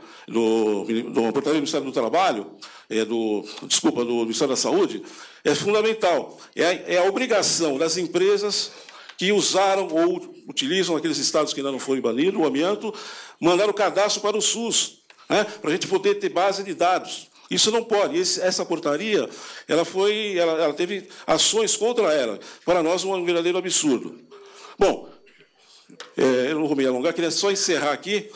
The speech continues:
com a manifestação da Abrasco, é, que foi enviada ao Ministério. A Abrasco é a Associação Brasileira de Saúde Coletiva.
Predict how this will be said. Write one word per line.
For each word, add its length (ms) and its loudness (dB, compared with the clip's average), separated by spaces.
com 120 4
a 60 6
manifestação 680 0
da 120 2
Abrasco, 600 -2
é, 200 -2
que 140 -10
foi 240 0
enviada 380 0
ao 180 -4
Ministério. 640 0
A 100 2
Abrasco 420 2
é 100 4
a 60 2
Associação 400 -2
Brasileira 440 0
de 80 -6
Saúde 180 -2
Coletiva. 560 -2